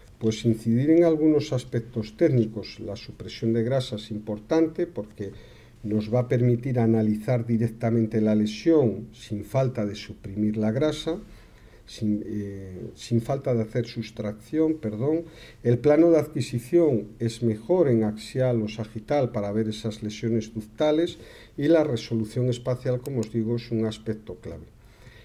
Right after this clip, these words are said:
En el año noventa y, dos mil cuatro empezamos a probar las nuevas secuencias de imagen paralela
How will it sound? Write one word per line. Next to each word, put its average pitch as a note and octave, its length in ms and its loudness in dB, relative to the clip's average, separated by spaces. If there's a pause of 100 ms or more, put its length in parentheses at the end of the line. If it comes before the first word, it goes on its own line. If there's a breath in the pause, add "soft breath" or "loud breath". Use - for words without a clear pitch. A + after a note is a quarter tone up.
(200 loud breath)
En G#2 140 0
el C#3 100 4
año F#3 480 6
noventa F3 580 4
y, D#3+ 80 2 (440)
dos D#3 240 0
mil F3 220 8
cuatro F#3+ 400 2
empezamos D3+ 520 -2
a D#3 100 -4
probar D3 300 0
las C#3 220 -2
nuevas C3 280 -2
secuencias A#2+ 720 -4
de G2 640 -6
imagen A#2 420 0
paralela B2+ 600 0